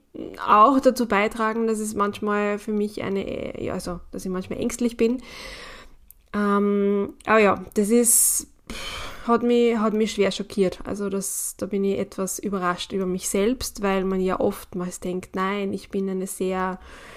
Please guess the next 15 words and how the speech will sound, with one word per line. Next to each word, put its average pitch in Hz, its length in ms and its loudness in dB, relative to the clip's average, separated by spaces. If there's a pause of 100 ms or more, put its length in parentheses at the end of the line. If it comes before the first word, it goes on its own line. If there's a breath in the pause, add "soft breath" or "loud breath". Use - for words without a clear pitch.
(440 loud breath)
ähm, 180 1200 -4 (260)
offene 226 540 4
Person 190 1000 -2
und 190 320 -6
begegne 190 1080 -4
jedem 196 380 -2
natürlich 240 460 2
mit 220 180 0
Respekt 208 600 -2
und, 196 240 -4
und 185 180 -6
Wertschätzung, 202 800 -4
aber 208 180 -2
es 202 120 -4
ist - 360 -2